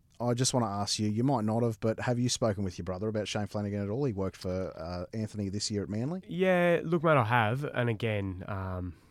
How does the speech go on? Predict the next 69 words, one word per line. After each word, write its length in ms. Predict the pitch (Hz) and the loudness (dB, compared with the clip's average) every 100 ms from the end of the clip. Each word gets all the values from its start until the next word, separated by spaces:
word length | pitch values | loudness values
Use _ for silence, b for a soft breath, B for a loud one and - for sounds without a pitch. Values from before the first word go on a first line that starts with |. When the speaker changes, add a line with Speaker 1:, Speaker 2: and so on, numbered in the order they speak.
| b _ 120 | b _ -4
Speaker 2:
I, 240 | - 67 - b b b - _ - | 0 -2 -4 b b b -20 _ -4
I 120 | 135 | 0
try 200 | 127 - | 2 0
to 80 | 92 | -4
leave 220 | 90 92 | -6 -8
him 100 | 92 | -6
alone 300 | 90 90 90 | -4 -4 -2
and 100 | 92 | -2
don't 160 | 92 98 | -4 -8
punish 300 | - 98 143 | -6 -4 -2
him 80 | 107 | 0
about 260 | 92 - 208 | 0 4 4
footy. 320 | 117 107 113 | 4 0 -2
Speaker 1:
<laughs> 200 | - 147 | -4 -8
Speaker 2:
He 80 | 170 | -2
Speaker 1:
Fair 180 | - 147 | 6 8
Speaker 2:
has, 100 | 131 | 8
Speaker 1:
enough. 120 | - | 8
Speaker 2:
he 60 | 160 | 10
has 140 | 147 113 | 10 8
enough 260 | 101 104 | 2 -2
people 260 | - 113 110 | -2 0 0
wanting 220 | 107 113 | 0 -2
to, 280 | 104 107 95 - b b b | -4 -4 -4 -10 b b b
you 60 | 113 | -4
know, 120 | 101 | -4
jump, 300 | 95 113 104 - - - | -2 -2 -2 -8 -18 0
jump 240 | 123 110 | 2 2
on 140 | 117 | 2
the 80 | 107 | 0
phone 420 | - 113 110 110 | -2 0 0 0
and 140 | 104 95 | 0 -2
talk 180 | 113 107 | -4 0
to 60 | 113 | 0
him 80 | |
about 220 | 104 110 98 | 0 -2 -2
footy 220 | 117 113 | -2 -2
and 100 | 101 | -2
things 160 | 113 | -4
like 120 | 107 104 | -4 -4
that. 220 | 110 - | -6 -4
So 240 | 117 113 - B 127 | 0 0 -2 B 0
Speaker 1:
One 180 | 160 180 | 2 4
thing, 240 | - 135 | 4 4
though, 220 | 120 101 85 | 4 0 0
he 180 | 139 | 2
must 280 | 147 147 - | 4 4 2
have 240 | 117 92 - | -2 -6 -6
liked 340 | 113 101 98 | -2 -2 -2
him 220 | 87 101 160 - | -6 -6 -8 8
Speaker 2:
Oh, 80 | 214 | 10
Speaker 1:
and, 80 | 214 | 10
Speaker 2:
yeah, 80 | |
of 60 | 156 | 8
Speaker 1:
and, 80 | 131 | 8
Speaker 2:
course, 240 | 165 131 | 6 4
Speaker 1:
and 100 | 110 | 4
re-, 40 | 131 | 2
Speaker 2:
mate. 60 | - | 4
Yeah. 120 | 131 | 2
Speaker 1:
and 80 | 113 | 4
really 220 | 120 113 | 4 8
Speaker 2:
Yeah, 40 | 185 | 10
yeah, 120 | 175 147 | 12 10
Speaker 1:
respected 220 | 123 98 | 8 6
Speaker 2:
he 60 | 139 | 6
Speaker 1:
him 40 | |
Speaker 2:
does. 380 | 147 135 - - | 6 2 -4 -2
Speaker 1:
because, 500 | 113 123 110 98 - | 0 4 4 4 0